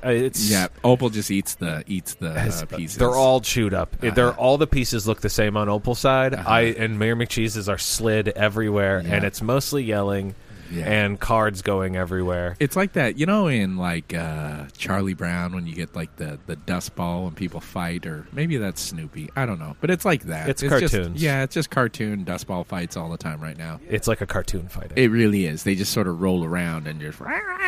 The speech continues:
Speaker 2: and then you see, like, paws sticking out of the dust cloud.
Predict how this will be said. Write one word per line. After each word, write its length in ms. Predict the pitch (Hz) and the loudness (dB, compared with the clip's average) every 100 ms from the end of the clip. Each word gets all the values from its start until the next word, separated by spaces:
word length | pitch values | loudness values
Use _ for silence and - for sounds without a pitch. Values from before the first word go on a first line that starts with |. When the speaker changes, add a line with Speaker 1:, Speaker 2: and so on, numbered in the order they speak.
| 370 | 0
Speaker 2:
and 140 | 220 | 0
then 140 | 101 92 | 0 0
you 80 | 90 | -2
see, 180 | - | -2
like, 220 | 90 80 - | -4 -4 -4
paws 400 | 95 87 78 76 | 0 0 -2 -6
sticking 400 | - 82 78 78 | -8 -8 -8 -6
out 140 | 78 | -6
of 60 | 78 | -8
the 60 | |
dust 240 | 73 76 - | -8 -10 -10
cloud. 320 | - - | -10 -10